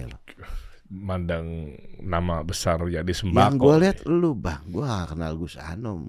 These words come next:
Speaker 1: gitu.
Speaker 2: Hmm.
Speaker 1: Yang gua lihat lu. Saking segitunya, Le. Sepeser pun belum masuk dana dari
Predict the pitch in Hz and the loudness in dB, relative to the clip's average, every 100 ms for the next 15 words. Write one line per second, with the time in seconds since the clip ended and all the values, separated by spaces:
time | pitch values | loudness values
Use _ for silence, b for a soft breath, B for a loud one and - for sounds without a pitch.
0 | - - - _ _ _ _ - 98 90 | -12 -16 -18 _ _ _ _ -8 -4 -4
1 | - 90 104 110 117 131 - - - - | -6 -8 -4 -2 -2 -4 -6 -10 -12 -16
2 | _ _ _ - - - - - - - | _ _ _ -20 -18 -18 -20 -20 -20 -20
3 | - - - - - - 98 110 90 - | -20 -20 -6 -6 -6 -12 -8 -6 -6 -4
4 | - 127 135 104 78 - - - _ _ | 0 2 4 2 0 -6 -14 -20 _ _
5 | _ _ b b _ - 117 90 - - | _ _ b b _ -14 -14 -14 -18 -18
6 | - 170 196 180 - 196 127 - 190 220 | -16 -14 -10 -10 -6 -2 -2 0 0 2
7 | 156 131 113 101 107 107 98 71 76 127 | 6 6 6 0 -2 2 4 2 2 4
8 | 120 87 101 - | 4 4 2 0